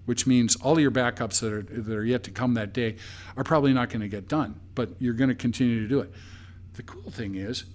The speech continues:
you can fix that while you're still running. You could, you know, it, if you've got the essential services, you can get a four-hour response and get this fixed and, and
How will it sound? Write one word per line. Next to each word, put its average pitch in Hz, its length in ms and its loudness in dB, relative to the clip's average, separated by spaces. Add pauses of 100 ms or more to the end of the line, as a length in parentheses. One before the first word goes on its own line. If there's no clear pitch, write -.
(200)
you 160 120 -4
can 113 180 -4
fix - 480 -4
that 92 280 -8 (140)
while 123 240 2
you're 120 140 2
still 117 280 0
running. 104 320 -4 (220)
You 156 180 4
could, 160 440 4 (760)
you 131 140 2
know, 113 240 0
it, 123 160 0 (100)
if 120 260 0
you've 165 160 2
got 160 200 4
the 131 120 2
essential 160 440 2
services, 139 600 2
you 123 120 2
can 123 160 2
get 113 120 2
a 104 60 -2
four-hour 147 440 4
response 127 540 2
and 110 100 0
get 113 200 -2
this 135 180 2
fixed - 480 0
and, 104 280 -2
and 107 260 -2